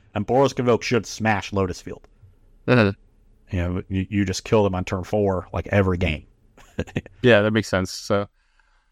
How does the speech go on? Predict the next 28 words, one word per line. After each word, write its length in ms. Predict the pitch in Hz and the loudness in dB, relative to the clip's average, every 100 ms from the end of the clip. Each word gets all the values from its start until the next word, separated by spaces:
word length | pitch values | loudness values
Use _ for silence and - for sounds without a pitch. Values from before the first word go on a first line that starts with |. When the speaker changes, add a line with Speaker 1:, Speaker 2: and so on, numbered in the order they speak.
| _ | _
Speaker 2:
well, 120 | 120 | 2
all 40 | 180 | 4
right, 100 | 220 | 4
I 40 | |
think 120 | 139 - | 0 -2
that 120 | - | -4
covers 400 | - 147 160 123 | -2 2 2 2
a 80 | 120 | 0
decent 420 | 127 135 127 113 | 0 -2 -2 0
bit 240 | 120 123 - | 0 0 0
of, 360 | 113 104 101 - | 0 0 -2 -2
uh, 720 | 107 101 101 98 87 87 95 - _ | 2 4 4 4 2 0 -4 -12 _
what's 160 | 120 - | -4 0
gonna 100 | 120 | 0
go 180 | 110 107 | 0 0
on 80 | |
this 140 | 101 - | 0 0
weekend 220 | 113 110 | 0 0
at 40 | |
the 80 | 98 | 2
R 140 | 101 110 | 2 0
C. 300 | - 101 87 | 0 0 2
Like 140 | 107 | 0
I 40 | 117 | 0
said, 160 | 120 | 0
it's 120 | 101 | 0
in 120 | 120 151 | -2 2
Dallas. 540 | 104 110 120 - - | 4 4 2 -2 -14